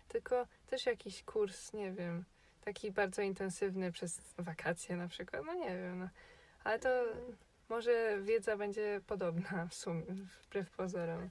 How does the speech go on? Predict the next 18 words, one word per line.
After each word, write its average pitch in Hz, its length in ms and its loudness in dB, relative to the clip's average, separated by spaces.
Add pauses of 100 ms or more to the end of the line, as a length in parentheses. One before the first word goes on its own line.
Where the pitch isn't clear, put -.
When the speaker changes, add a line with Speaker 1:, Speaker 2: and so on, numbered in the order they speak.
(180)
Speaker 2:
Nie, 285 240 -4
bo 269 80 -4
właśnie 554 320 -2
też, 539 360 -2
y, 247 760 -4
widziałam, 247 420 -4
jak, 240 200 -6 (120)
y, 226 880 -4
tą, 226 320 -8
oglądałam 220 440 -6
to 220 100 -8 (100)
Q 226 80 -6
and 220 200 -8
A 214 160 -6
tej 220 120 -8
założycielki 214 600 -10
Silki, - 380 -14
nie? 208 100 -10